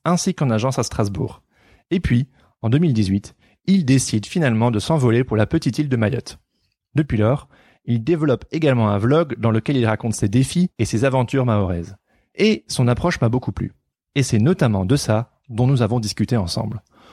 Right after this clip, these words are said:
On y parle de ce nouveau départ et de ce que cela implique d'être freelance dans une culture complètement nouvelle. Il nous raconte comment il a trouvé de nouveaux clients, de son investissement dans la scène artistique locale, de sa compréhension grandissante de la culture mahoraise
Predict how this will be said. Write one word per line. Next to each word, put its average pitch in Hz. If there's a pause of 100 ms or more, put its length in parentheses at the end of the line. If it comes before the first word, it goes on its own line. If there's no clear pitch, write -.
(200)
On 113
y 120
parle 117
de 101
ce -
nouveau 98
départ 147
et 117
de 101
ce -
que -
cela 107
implique 151
d'être 107
freelance 120 (180)
dans 104
une 107
culture 139
complètement 208
nouvelle. 92 (540)
Il 110
nous 113
raconte 123
comment 117
il 113
a 104
trouvé 117
de 110
nouveaux 98
clients, 147 (380)
de 101
son 101
investissement 101
dans 101
la 95
scène 104
artistique 104
locale, 143 (380)
de 101
sa 101
compréhension 139
grandissante 139
de 107
la 101
culture 104
mahoraise 120